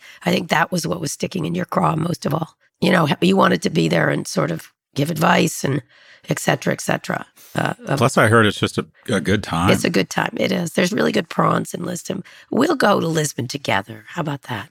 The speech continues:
Speaker 1: We'll go there. We'll go
Speaker 2: Well,
Speaker 1: on.
Speaker 2: I'm gonna propose now
Speaker 1: Yeah.
Speaker 2: that we bring back Code and we have an event at Code in twenty twenty-four in Tel Aviv.
Speaker 1: Oh, wow. Okay, let's talk about it.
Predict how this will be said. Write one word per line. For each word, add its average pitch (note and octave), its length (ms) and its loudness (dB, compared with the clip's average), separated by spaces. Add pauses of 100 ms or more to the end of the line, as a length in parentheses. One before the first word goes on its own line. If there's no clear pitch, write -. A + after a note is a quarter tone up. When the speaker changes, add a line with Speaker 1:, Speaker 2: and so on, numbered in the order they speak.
(100)
Speaker 1:
We'll - 100 -20
go C3 180 -6
there. C#3 240 -6
We'll E3 80 -4
go G2+ 120 0
Speaker 2:
Well, G#2+ 200 2
Speaker 1:
on. G#2+ 80 4
Speaker 2:
I'm B2+ 80 6
gonna C3 160 6
propose A2+ 460 4
now G#2 440 4
Speaker 1:
Yeah. - 180 0
Speaker 2:
that F#2+ 140 2
we F2+ 460 0 (380)
bring F#2+ 380 2
back F2+ 280 2
Code A2 680 0
and F2+ 180 0
we F2 140 2
have F2+ 460 0
an F2+ 140 0
event F#2 500 0
at E2+ 160 -4
Code G2+ 340 2
in F2 140 0
twenty F#2 240 0
twenty-four F#2 480 0
in D#2+ 60 0
Tel E2+ 240 0
Aviv. D2+ 380 -4
Speaker 1:
Oh, - 360 0 (880)
wow. B2 440 -4 (600)
Okay, C4 420 0
let's - 180 -2
talk B3 200 -4
about C#3+ 220 0
it. - 80 -4